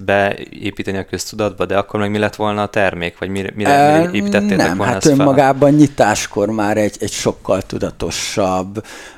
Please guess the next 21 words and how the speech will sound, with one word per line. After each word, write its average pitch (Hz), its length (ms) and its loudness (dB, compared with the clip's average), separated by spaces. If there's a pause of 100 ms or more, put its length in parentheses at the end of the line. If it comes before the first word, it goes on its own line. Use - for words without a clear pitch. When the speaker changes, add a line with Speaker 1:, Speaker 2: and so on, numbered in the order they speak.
Speaker 2:
ö, 98 200 -2 (280)
vannak 135 300 2
social 123 380 0
csatornáink, 135 800 2
de 123 80 0
hát 117 180 -2
igazából 120 580 0
azok, 107 340 0
azok 110 280 -6
per 104 200 -2
pillanat 104 460 -4
csak - 240 -8
vannak. 64 400 -6 (340)
Nekem 110 200 -4
akkor 127 200 2
az 127 160 4
volt 90 200 -4
a 78 60 -4
koncepcióm, 135 1080 0
hogy, 120 280 2 (360)
hogy 113 560 2